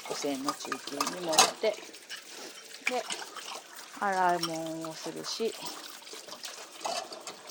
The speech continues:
で、ちょっ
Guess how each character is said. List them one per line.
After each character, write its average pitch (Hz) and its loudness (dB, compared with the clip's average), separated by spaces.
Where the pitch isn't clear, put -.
で、 214 6
ち 196 -2
ょ 185 0
っ - 0